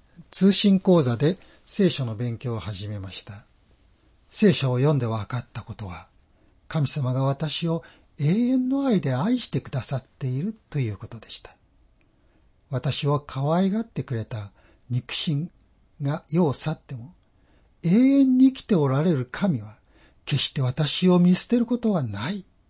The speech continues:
ということでした。私の父、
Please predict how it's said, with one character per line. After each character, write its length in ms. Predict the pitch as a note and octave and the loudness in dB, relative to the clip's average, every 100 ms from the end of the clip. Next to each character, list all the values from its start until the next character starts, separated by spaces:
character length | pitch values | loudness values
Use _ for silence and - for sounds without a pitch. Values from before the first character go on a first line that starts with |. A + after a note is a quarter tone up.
| - | -2
と 120 | C4+ | 2
い 140 | E3 | 2
う 60 | B2+ | 0
こ 140 | B2 | -4
と 120 | C#3 | -10
で 100 | C3 | -12
し 120 | - - | -16 -18
た。 160 | - _ _ _ _ _ _ _ _ _ _ _ _ _ _ _ _ _ _ | -20 _ _ _ _ _ _ _ _ _ _ _ _ _ _ _ _ _ _
私 520 | C3+ C3+ D3+ C3+ - | -4 0 0 0 0
の 180 | C3+ C#3 | 0 -2
父、 420 | - - D3 D3 | -4 -10 -8 -8